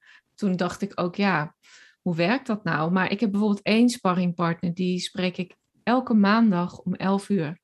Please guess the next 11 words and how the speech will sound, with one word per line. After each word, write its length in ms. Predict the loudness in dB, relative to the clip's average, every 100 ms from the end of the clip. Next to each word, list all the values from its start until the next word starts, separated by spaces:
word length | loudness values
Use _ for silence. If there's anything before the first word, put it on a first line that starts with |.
| _ _
elke 280 | -2 -2 -2
week. 440 | -4 -4 -10 -20 _ _ _ -20 -20 -20 -20 _ _ _
Ehm, 720 | -4 0 2 2 2 2 0
dat 180 | -2 0
werkt 640 | 2 2 2 -2 -10 -18 -20 _ _
voor 360 | -20 -6 -2
haar 400 | 0 2 2 2
en 100 | 0
voor 180 | -2 -2
mij 340 | 0 2 2 0
gewoon 400 | -2 -4 -4